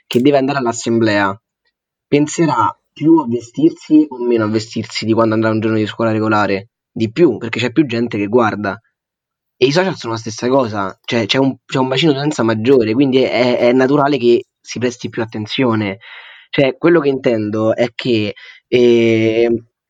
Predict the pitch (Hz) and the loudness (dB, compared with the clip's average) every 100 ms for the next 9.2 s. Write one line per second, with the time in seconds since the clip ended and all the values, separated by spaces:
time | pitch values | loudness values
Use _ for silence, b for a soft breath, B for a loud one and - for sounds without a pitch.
0 | _ - 147 139 120 113 113 110 165 139 | _ -4 0 0 0 0 0 0 0 0
1 | 123 123 147 165 120 117 120 117 - - | 0 0 2 2 2 -2 -2 -4 -4 -4
2 | 113 107 - 110 117 113 117 110 104 107 | -2 -4 -8 -10 -6 -4 0 0 -2 -4
3 | 90 b b b _ _ _ _ _ 170 | -6 b b b _ _ _ _ _ 0
4 | 175 135 127 139 147 180 147 131 131 117 | 2 0 0 0 0 0 2 0 0 0
5 | 139 127 113 113 120 120 143 131 131 135 | 2 4 4 4 2 0 0 2 2 2
6 | 165 165 127 117 120 120 - 131 151 127 | 0 -2 -2 -2 -2 -6 -10 -8 -8 -8
7 | 127 113 117 117 117 117 117 110 107 110 | -4 0 0 0 0 2 2 2 -2 -2
8 | 110 113 117 123 117 - 135 143 123 120 | -2 0 0 0 -2 -2 -2 0 2 2
9 | 117 120 | 2 0